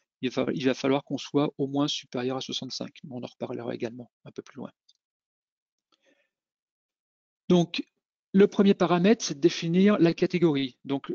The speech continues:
ce paramètre, en fait, il est lié à la structure même du système de sécurité. La structure du système de sécurité va di-, diffère selon l'utilisation prévue,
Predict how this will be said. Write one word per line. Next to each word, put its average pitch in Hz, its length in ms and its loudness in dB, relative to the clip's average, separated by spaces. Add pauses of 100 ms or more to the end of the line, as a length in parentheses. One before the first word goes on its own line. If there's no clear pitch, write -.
ce - 200 0
paramètre, 170 600 2
en 151 80 -4
fait, 185 240 -2
il 147 140 2
est 147 60 6
lié 151 120 4
à 147 60 2
la 139 100 2
structure - 560 -2
même 175 240 2
du 139 120 -8
système 160 300 -4
de 143 60 -8
sécurité. 135 560 -4 (880)
La 151 80 4
structure 190 600 4
du 143 120 -4
système - 400 -2
de 139 40 -10
sécurité 175 840 2
va 143 220 -2
di-, 147 260 -12
diffère 170 540 0
selon 180 320 2
l'utilisation 160 480 0
prévue, 143 420 -6